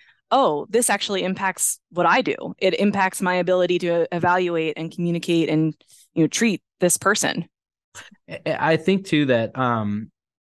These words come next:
Speaker 2: and maybe we can, like, talk a little bit about this, is, like, you know, I think one of the big things that's changed and continues to change is I, I do think that there is becoming more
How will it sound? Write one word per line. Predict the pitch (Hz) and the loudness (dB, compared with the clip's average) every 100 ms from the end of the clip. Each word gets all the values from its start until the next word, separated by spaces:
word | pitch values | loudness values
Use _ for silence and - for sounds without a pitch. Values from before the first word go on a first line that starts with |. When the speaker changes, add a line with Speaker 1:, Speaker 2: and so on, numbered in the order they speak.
| - | -2
Speaker 2:
and | 127 | 0
maybe | 123 120 | 2 0
we | 117 | -2
can, | 113 117 | -2 -2
like, | 110 101 | -4 -2
talk | 127 120 | -2 0
a | |
little | 117 120 | 0 2
bit | 117 | 2
about | 104 107 - | 2 0 0
this, | 143 - | 0 0
is, | 113 - | -2 -2
like, | 113 104 | -2 0
you | 135 | 0
know, | 123 110 104 - - _ _ | 0 0 -2 -4 -16 _ _
I | 131 | -6
think | 135 143 143 - - _ _ _ _ - | -2 -2 -2 -6 -20 _ _ _ _ -2
one | 139 | 0
of | 156 | 2
the | 143 | 0
big | 131 110 | -2 0
things | 131 117 - | 0 0 -2
that's | 107 - | -6 -6
changed | - 131 127 117 113 | -4 0 0 0 -4
and | - 113 104 | -6 -6 -4
continues | 117 - 147 135 117 - | -6 -2 0 2 0 -4
to | - | -6
change | 123 113 107 104 | -2 -2 -2 -4
is | - 127 113 | -4 -4 -4
I, | 123 120 120 | -4 -4 -4
I | 127 | -2
do | 110 143 | 0 0
think | 143 139 117 | 2 -2 -2
that | 117 | -2
there | 127 117 | 0 2
is | 113 | 0
becoming | - 117 120 117 110 | -4 -6 -2 0 0
more | 110 113 120 120 120 117 | 0 0 2 2 2 0